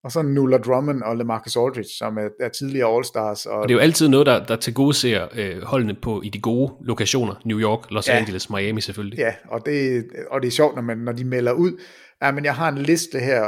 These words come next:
Speaker 1: over hold, som jeg gerne vil have et pitch fra." Altså, "Sælg mig lige, øh, jeres arena. Hvordan er, hvor er min plads inde i omklædningsrummet? Hvor mange soft ice må jeg få?"
Speaker 2: <laughs>
Speaker 1: Altså, det, det er jo virkelig sådan, det, det er.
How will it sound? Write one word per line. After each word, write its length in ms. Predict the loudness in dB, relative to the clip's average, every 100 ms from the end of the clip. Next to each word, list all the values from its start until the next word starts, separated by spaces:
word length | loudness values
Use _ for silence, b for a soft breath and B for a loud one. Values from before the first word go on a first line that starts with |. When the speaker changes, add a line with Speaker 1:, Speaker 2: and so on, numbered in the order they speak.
| -2 -2
Speaker 1:
over 160 | 0 2
hold, 300 | 2 0 -2
som 280 | -6 -4 -4
jeg 100 | 0
gerne 260 | 0 0
vil 80 | -2
have 160 | -2 -2
et 80 | -2
pitch 360 | -4 -4 -6 -6
fra." 300 | -6 -6 -12 _ -10 -8
Altså, 180 | -6 -8 -10 B B B B -20 -8
"Sælg 340 | 2 6 6 4
mig 140 | -2
lige, 400 | 0 0 4 6
øh, 360 | 6 4 0 -6 -12 -20 _ -16 -4
jeres 540 | 0 0 0 -4 -10 -16 _ _ _ _ _ _
arena. 460 | -6 -2 -2 -2 -6 -6
Hvordan 320 | -2 0 -2
er, 120 | -6
hvor 300 | 2 6 6
er 100 | 4
min 280 | -2 -6 -6
plads 280 | 0 0 0
inde 120 | -2
i 20 |
omklædningsrummet? 680 | -2 0 -2 -2 -6 -8 -10 -8
Hvor 120 | -4
mange 320 | -4 -4 -6
soft 260 | 0 0 2 -2 -4
ice 140 | -8
må 60 | -12
jeg 60 |
få?" 160 | -10 -2 -2
Speaker 2:
<laughs> 100 | -2
Speaker 1:
Altså, 180 | -8 -8 -10 B -8
det, 120 | 2
det 20 | 6
er 40 |
jo 120 | 6 6
virkelig 360 | 2 4 2
sådan, 320 | 4 4 2
det, 200 | -2 -2 -2
det 160 | 0
er. 120 | 2